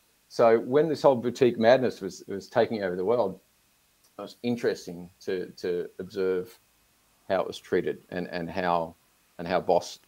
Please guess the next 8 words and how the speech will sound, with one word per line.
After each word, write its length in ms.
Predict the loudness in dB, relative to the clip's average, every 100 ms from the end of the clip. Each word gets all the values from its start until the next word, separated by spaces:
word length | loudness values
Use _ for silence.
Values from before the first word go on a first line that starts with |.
| -18
saw 400 | -4 4 4 4
that. 260 | -2 -6 _ _ _ _ _ _ _
Eventually, 540 | 2 6 6 4 0 2
I 120 | 2
guess 520 | 4 2 2 -2 -12
you 100 | -10
could 160 | -10 -6
say 400 | 0 2 0